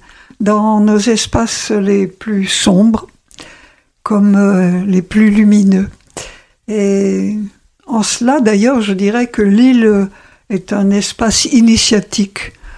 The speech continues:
comme elle l'a été pour beaucoup de héros dans l'Antiquité. Le plus difficile, c'est de bien vouloir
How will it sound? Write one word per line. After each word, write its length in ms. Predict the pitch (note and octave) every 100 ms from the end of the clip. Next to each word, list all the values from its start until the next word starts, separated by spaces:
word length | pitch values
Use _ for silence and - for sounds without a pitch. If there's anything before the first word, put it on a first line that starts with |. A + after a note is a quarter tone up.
| - _ -
comme 200 | G3 G3
elle 180 | G3
l'a 120 | F#3+ G3
été 260 | F#3+ A3
pour 180 | G3+ F#3
beaucoup 380 | F3 A3 - G#3
de 360 | G#3 F#3+ G3 G#3
héros 400 | G#3 G3 G#3+ G#3+
dans 160 | G3+
l'Antiquité. 760 | G3+ G#3 - G3 G#3 - A3+ D#4 _ _ - - _ _ A3
Le 120 | G#3
plus 160 | B3+
difficile, 640 | A3 A#3 C4 G#3 - D#4 D4
c'est 220 | - A3
de 160 | G3 G#3+
bien 240 | G#3+ B3+
vouloir 500 | A#3 D4+ B3+ A#3+